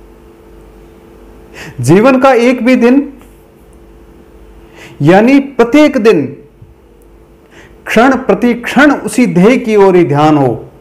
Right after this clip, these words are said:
उसी साधना की ओर ही अपना जीवन हो, जीवन में किसी भी प्रकार की अन्य कोई चाह नहीं हो, यह है वास्तव में जीवन का एक भी दिन।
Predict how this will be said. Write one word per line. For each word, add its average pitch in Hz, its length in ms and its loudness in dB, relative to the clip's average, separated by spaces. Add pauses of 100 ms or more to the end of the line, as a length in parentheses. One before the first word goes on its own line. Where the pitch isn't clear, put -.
(1400)
उसी 233 220 2
साधना 214 480 2
की 254 160 -2
ओर 226 200 2
ही 220 100 0
अपना 202 220 -2
जीवन 175 340 0
हो, 147 360 -2 (1700)
जीवन 185 440 2
में 208 260 -2
किसी 196 280 -4
भी 180 140 -2
प्रकार 175 420 0
की 180 180 -2
अन्य 175 340 0
कोई - 460 -2
चाह 180 440 0
नहीं 147 300 -2
हो, 131 380 -4 (1900)
यह 143 180 2
है 127 140 0
वास्तव 123 400 -2
में 117 200 -4
जीवन 117 320 -2
का - 140 -4
एक 127 340 -4
भी 113 100 -4
दिन। 107 280 -4